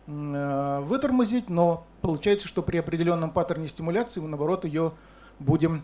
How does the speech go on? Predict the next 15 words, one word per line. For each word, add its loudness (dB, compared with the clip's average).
активировать. -2
Эм, 6
это 6
первый, 8
но 0
далеко 0
не 2
единственный 2
пример, 2
когда, 4
э, -2
вот 0
такая 4
нетаргетированная 0
экспрессия 0